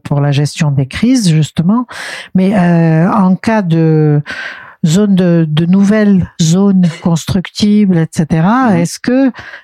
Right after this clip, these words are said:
Speaker 1: il y a un diagnostic a priori ?
Speaker 2: Oui. Alors, en fait, si vous voulez, donc,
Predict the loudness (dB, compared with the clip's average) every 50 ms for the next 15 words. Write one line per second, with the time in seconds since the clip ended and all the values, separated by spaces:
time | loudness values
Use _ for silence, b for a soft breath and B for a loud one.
0 | B -2 0 2 2 2 2 2 2 2 2 2 2 2 2 0 0 0 0 -2
1 | -2 -2 -2 -2 -2 -4 -8 -6 -4 -2 -2 -2 -2 -2 0 0 2 2 2 2
2 | 2 0 -2 -4 _ _ _ _ -4 -4 -2 -4 -6 -10 _ -6 -4 -2 -2 -4
3 | -4 -4 -4 -4 -4 -4 -6 -6 -6 -4 -2 -2 0 0 0 -2 -2 -4